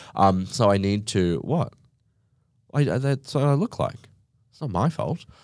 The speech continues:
Um, so I bought, I buy white sneakers. So I, I don't own any black sneakers. So I, except my new black Yeezys, but that's like a runner. I think it's different. Anyway, so, like, a black leather is what I'm talking about. Hello.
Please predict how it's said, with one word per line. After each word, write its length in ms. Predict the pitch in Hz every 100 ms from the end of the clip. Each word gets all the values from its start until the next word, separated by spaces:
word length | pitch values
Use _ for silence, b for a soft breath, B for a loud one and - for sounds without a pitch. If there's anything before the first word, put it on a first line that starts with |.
| b b
Um, 600 | - 117 117 117 113 113 -
so 160 | - 147
I 120 | 127
bought, 180 | 113 113
I 140 | 107
buy 100 | 104
white 240 | 92 85 -
sneakers. 320 | - 73 127 B B
So 260 | - 143 127
I, 200 | - 107
I 40 |
don't 120 | 113 113
own 80 |
any 160 | 82 92
black 180 | 82 76
sneakers. 300 | 87 78 - b b
So 220 | - 127
I, 300 | 113 117 110
except 240 | - 143 185
my 100 | 151
new 220 | 117 120
black 180 | 104 104
Yeezys, 380 | 92 87 78 -
but 120 | 95
that's 120 | 131
like 120 | 143
a 40 | 104
runner. 360 | 80 80 65 -
I 60 | 110
think 80 | 143
it's 80 |
different. 320 | 110 85 65 - b b
Anyway, 300 | 220 220 139
so, 240 | - 139
like, 180 | 117 120
a 60 |
black 160 | 110 95
leather 220 | 90 76
is 80 | 69
what 60 | 78
I'm 60 |
talking 140 | 71 64
about. 140 | -
Hello. 200 | 80 92